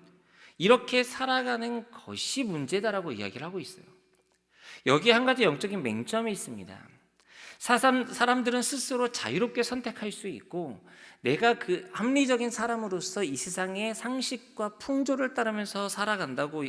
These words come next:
생-, 확신합니다. 그런데 실상은 우리가 그렇게 생각하고 선택하며 믿었던 모든 것이 공중의 권세 잡은 자, 마귀의 교묘한 조종 아래 있었다라는 것을 오늘 말씀에서 바울은 폭로하고 있습니다.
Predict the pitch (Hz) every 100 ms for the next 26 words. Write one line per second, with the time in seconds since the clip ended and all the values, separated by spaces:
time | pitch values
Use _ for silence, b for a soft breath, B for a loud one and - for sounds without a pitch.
0 | - - 185 196 - 240 185 104 85 -
1 | _ _ _ _ _ _ B B B B
2 | - 220 247 233 277 277 - 233 240 151
3 | 156 220 220 165 185 - - 208 208 247
4 | 247 262 - 202 214 247 247 240 208 202
5 | 160 123 143 175 165 107 135 135 113 -
6 | 180 240 - - b b b b b -
7 | 190 220 233 214 220 - 139 147 - 226
8 | 160 113 98 107 - _ _ b b b
9 | - 98 123 185 175 185 185 139 131 131
10 | 175 233 B B B - 151 147 214 196
11 | 190 185 147 120 147 151 143 113 120 117
12 | 135 185 B B B 117 131 139 101 -
13 | 113 98 - 190 B B - 95 104 117
14 | - 254 262 240 208 147 - 110 101